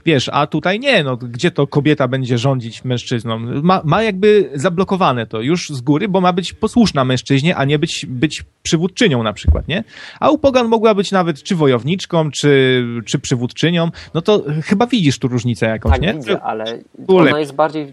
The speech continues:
Speaker 2: tego typu, że, e, mężczyzna ma obowiązki w stosunku do kobiety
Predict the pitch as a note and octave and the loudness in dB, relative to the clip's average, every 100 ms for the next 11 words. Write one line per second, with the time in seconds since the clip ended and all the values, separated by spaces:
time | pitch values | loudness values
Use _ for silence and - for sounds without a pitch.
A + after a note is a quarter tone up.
0 | - D3+ C#3+ D3+ D3+ C3+ D3+ C#3+ C3+ - | -12 -10 -8 -10 -10 -10 -10 -8 -10 -12
1 | C3+ A#2+ A#2 A#2 D#3 C#3 C#3 D#3 D3+ D#3 | -14 -12 -12 -14 -8 -8 -6 -8 -6 -6
2 | D#3 D3+ C3+ C3+ D#3 - - C#3+ - D3 | -4 -4 -6 -6 -8 -8 -8 -8 -6 -8
3 | C3 C#3 C3 - C3 A#2+ | -6 -8 -8 -8 -2 -2